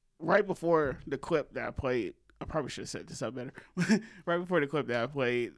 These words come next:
they were talking about, um, like, how he, how he was upset by the time he would get home. And then, so, um,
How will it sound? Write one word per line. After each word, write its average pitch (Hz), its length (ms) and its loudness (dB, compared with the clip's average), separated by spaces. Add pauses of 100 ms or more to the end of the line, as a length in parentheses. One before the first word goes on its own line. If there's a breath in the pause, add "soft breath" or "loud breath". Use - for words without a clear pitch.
they 143 120 0
were 143 100 2
talking 139 320 0
about, 131 340 2
um, 127 400 -2 (3000 soft breath)
like, 147 180 -4
how 143 220 2
he, 165 380 -6 (1700)
how 160 120 4
he 165 120 4
was 151 140 2
upset 147 440 2
by 131 120 2
the 139 40 -2
time 151 240 0
he 151 80 2
would 135 160 -4
get 120 160 -2
home. 139 420 -2 (680)
And 131 160 0
then, 123 380 -2 (760)
so, 120 460 -2
um, 117 460 -2